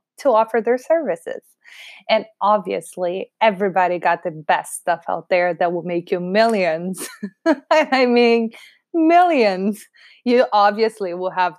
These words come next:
to pay a lot of money for it, or make, or may even make a, a small investment monthly, but you still, they're gonna make you millions. So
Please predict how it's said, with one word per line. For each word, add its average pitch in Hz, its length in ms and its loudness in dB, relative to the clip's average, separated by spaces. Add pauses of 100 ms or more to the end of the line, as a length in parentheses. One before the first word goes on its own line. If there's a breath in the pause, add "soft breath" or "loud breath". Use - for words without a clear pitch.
(100)
to 180 80 -16
pay 175 400 -6
a 190 140 -2
lot 185 260 0
of 196 100 -2
money 185 420 -6
for 247 160 -4
it, 285 200 0 (380)
or 370 100 -8
make, 403 280 -4 (220)
or 370 140 -2
may 320 100 -4
even 370 380 -4
make 240 340 -4
a, 214 220 -2
a 208 100 -2
small 208 320 -2
investment 208 640 -4
monthly, 190 540 -8 (340 soft breath)
but 220 200 0
you 269 100 -4
still, 269 420 0
they're 185 140 -2
gonna 185 160 -2
make 170 240 -6
you 185 80 -8
millions. 170 520 -14 (500)
So 180 560 2